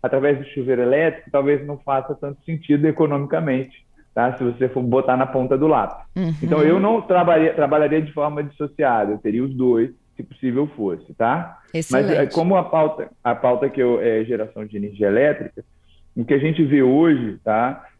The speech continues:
Speaker 1: É, em números para o Espírito Santo, foi o quanto isso foi representativo, Fernanda, né? A, a gente teve aí, desde dois mil e doze, você tá certo aí no seu diagnóstico dos últimos dez anos, desde dois mil e doze foram mais de cinco mil e cem empregos diretos gerados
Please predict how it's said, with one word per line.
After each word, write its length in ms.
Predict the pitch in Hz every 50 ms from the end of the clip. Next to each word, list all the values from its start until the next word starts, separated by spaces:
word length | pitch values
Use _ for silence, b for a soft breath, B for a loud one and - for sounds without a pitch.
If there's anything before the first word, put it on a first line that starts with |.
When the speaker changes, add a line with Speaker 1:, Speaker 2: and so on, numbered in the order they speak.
| -
Speaker 1:
É, 420 | - 110 107 104 107 101 101 95 - _ _ -
em 140 | - 135 139
números 420 | 151 156 156 151 139 127 123 127 -
para 240 | - - 131 131 135
o 40 | 135
Espírito 340 | - - 131 120 117 110 - - -
Santo, 440 | 127 123 135 151 160 151 - 113 107 - _ _ _ _ _ -
foi 120 | 131 139
o 60 | 151
quanto 380 | 143 - 156 156 180 190 180 180
isso 220 | 165 170 165 -
foi 100 | - 160
representativo, 920 | 160 160 160 - 165 160 151 156 156 156 - 170 170 170 - - 135 123 113
Fernanda, 580 | 113 110 110 113 113 107 101 101 98 98 101 101
né? 300 | 104 107 110 117 117 -
A, 440 | - 117 110 110 107 107 104 98 87
a 80 | 107 113
gente 300 | 113 131 135 - - -
teve 280 | 143 143 147 135 139
aí, 200 | 127 131 131 127
desde 220 | 120 135 143 135 139
dois 180 | 135 127 120
mil 140 | 131 123 113
e 20 |
doze, 480 | 113 120 127 143 156 156 135 120 117 113
você 300 | 107 110 117 113 - -
tá 160 | - 117 110 -
certo 320 | - 131 127 127 127 - 123
aí 80 | 120
no 120 | 120 117 110
seu 140 | - 117 110
diagnóstico 540 | 117 117 110 110 113 113 113 113 - 113
dos 100 | 110 110
últimos 300 | 113 101 - 117 110 104
dez 260 | 104 110 107 104 104 107
anos, 420 | 117 127 135 139 127 113 - - - b b b b b b b
desde 220 | 117 131 143 143
dois 140 | 156 156 139
mil 140 | 156 147 139
e 20 |
doze 320 | 123 127 135 147 156 147 -
foram 180 | 135 131 135
mais 220 | 139 139 156 160 156
de 80 | -
cinco 240 | - 160 151 - 147
mil 240 | 139 139 139 147 151
e 100 | 147 -
cem 160 | 143 147 151
empregos 480 | 147 - 131 135 135 127 131 123 120 117
diretos 480 | 123 143 147 139 135 135 139 - - 127 127
gerados 440 | 131 117 113 117 117 120 120 120